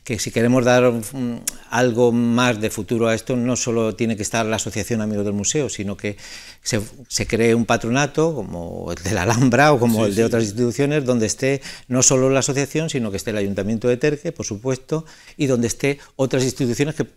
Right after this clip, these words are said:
Speaker 1: quieran participar. En este caso, yo creo que la más indicada sería la Diputación de
Speaker 2: La más
Speaker 1: Almería.
Speaker 2: cercana, ¿no?
Speaker 1: Es decir, entonces, eso es el, el futuro y en lo que estamos trabajando, en, en, en redactar,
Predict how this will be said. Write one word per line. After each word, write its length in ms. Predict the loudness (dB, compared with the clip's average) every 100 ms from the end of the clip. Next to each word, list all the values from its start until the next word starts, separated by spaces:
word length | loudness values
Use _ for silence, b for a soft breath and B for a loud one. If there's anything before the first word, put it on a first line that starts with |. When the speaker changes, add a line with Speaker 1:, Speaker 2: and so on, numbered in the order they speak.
| _
Speaker 1:
quieran 280 | 0 2 2
participar. 500 | -2 -6 -8 -6 -6 B B
En 140 | -6 -4
este 180 | -4
caso, 220 | -4 -2 -2
yo 100 | -2
creo 140 | -2
que 80 | -2
la 140 | -2
más 240 | -2 -2 -4
indicada 280 | -2 -2
sería 280 | -2 0 0
la 60 | 0
Diputación 440 | -2 -6 -12 -8
de 80 | -6
Speaker 2:
La 60 | -2
más 80 | 0
Speaker 1:
Almería. 140 | 0
Speaker 2:
cercana, 320 | 0 -4 -4 -8
¿no? 120 | -12
Speaker 1:
Es 60 |
decir, 280 | -12 -14 -14 _ _ _ _ _ _ -10 -10 -8
entonces, 420 | -8 -6 -8 -6
eso 240 | -4 -2 -2
es 100 | 0
el, 240 | 0 -2
el 180 | -4 -6
futuro 380 | -6 -2 0 2
y 60 |
en 80 | 2
lo 60 | 0
que 40 |
estamos 300 | -2 -2 -4
trabajando, 500 | -6 -10 -10 -8 -4
en, 140 | -4 -4
en, 360 | -4 -4 -4 -4
en 140 | -4
redactar, 520 | -2 -2 2 2 2